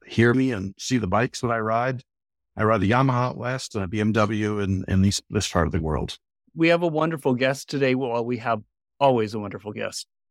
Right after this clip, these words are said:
Speaker 2: on the program, but we have another wonderful guest today,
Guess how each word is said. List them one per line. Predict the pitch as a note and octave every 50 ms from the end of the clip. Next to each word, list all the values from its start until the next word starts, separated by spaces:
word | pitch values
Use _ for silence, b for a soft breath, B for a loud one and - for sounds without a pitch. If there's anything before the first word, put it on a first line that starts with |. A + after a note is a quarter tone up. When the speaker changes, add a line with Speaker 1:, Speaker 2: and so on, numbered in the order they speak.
| _ _ -
Speaker 2:
on | - A2 G#2+
the | G#2+ G#2 - _ _ _ _
program, | - B2 A#2 A2 G2+ A2 G2+ G#2 G#2+ G#2
but | B2
we | A#2+ A#2 A2
have | A2+ A#2+ A#2 A2 A#2+ - -
another | C#3+ C#3 C#3+ D#3 E3 D3+ D3
wonderful | B2+ A#2 A#2 A2 A2 A2+ - A#2 A2
guest | G#2+ A2+ A2 G#2+ - - - - - - _
today, | - B2+ A2+ A#2 A2 A2 A2